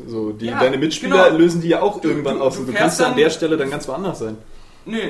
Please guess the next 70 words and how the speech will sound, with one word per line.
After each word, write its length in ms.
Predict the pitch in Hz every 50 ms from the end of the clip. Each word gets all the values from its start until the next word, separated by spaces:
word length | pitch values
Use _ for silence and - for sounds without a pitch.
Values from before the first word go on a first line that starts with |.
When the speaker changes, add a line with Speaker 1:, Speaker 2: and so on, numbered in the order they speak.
| - - -
Speaker 2:
nö, 140 | 196 196
nö, 200 | 190 214 220 185
Speaker 1:
So, 140 | - - 113
Speaker 2:
du, 60 | -
Speaker 1:
also 200 | - 113 110 120
Speaker 2:
du 60 | 117 113
bist 120 | 113 -
Speaker 1:
vielleicht 120 | - 120 131
Speaker 2:
eigentlich 140 | 139 135 -
Speaker 1:
hundert 200 | 165 151 143 131
Meter 180 | 135 131 131 120
weiter 300 | 135 165 165 156 127 120
oder 180 | 117 113 110
so 120 | 110 117 117
und 60 | 117
Speaker 2:
Nee, 60 | 113
Speaker 1:
hinter 160 | 135 160 165
Speaker 2:
kannst 140 | 175 160 156
Speaker 1:
dir 80 | 151 143
Speaker 2:
du 60 | 143
Speaker 1:
löst 140 | 143 139 139
es 100 | 127 135
einer 180 | 127 123 120 123
aus. 220 | 147 147 - -
Speaker 2:
Nee, 160 | - 226 247 240
kannst 200 | 226 240 220 214
du 40 | 214
nicht, 220 | 226 262 254 -
weil 100 | 208 190 185
das 160 | 185 170 -
Zeitfenster, 760 | - 233 254 262 - 254 226 220 214 - - 196 180 170 151
in 100 | 165 180
dem 160 | 175 196 196
dieses 260 | 196 196 180 180 175
Symbol 280 | 175 190 185 180 226 226
über 180 | 220 226 214 202
dir 120 | 190 180
ist, 140 | 175 170 -
damit 220 | 175 175 180 175
der 80 | 190 180
hinter 260 | 180 214 220 240 220
dir 100 | 196 190
das 140 | 165 165 -
auslösen 440 | - - - - 247 214 196 180 170
kann, 240 | 170 170 160 147 147 - - _ _ -
ist 140 | 165 170 -
ziemlich 320 | 214 196 175 - - -
gering. 380 | - 302 339 - 415 - - -
Speaker 1:
Ach 80 | 117 110
so. 200 | - 131 117 101 98 - - - - - -
Speaker 2:
Und 100 | - 160
das 180 | 180 196 196 -
ist 80 | - 156
eben, 420 | 180 190 190 185 175 170 151 - -
was 160 | 175 170 170
ich 80 | 165 175
meine. 260 | 214 220 214 170 151 - - _ _ - - - - _ _ -
Ich, 120 | 170 165
der 120 | 165 170 170
Jumbo-Jet 440 | 165 180 190 202 214 214 220 214 214
ist 160 | 202 - 202
mir 100 | 185 -
immer 320 | - 202 220 208 190 -
exakt 340 | - - - - 196 190 -
an 60 | 185
der 80 | 190 180
gleichen 220 | 180 185 175 175 170
Stelle 260 | - - 208 226 240
begegnet 540 | 202 196 165 156 170 - - 156 160 - 110
und 160 | 123 156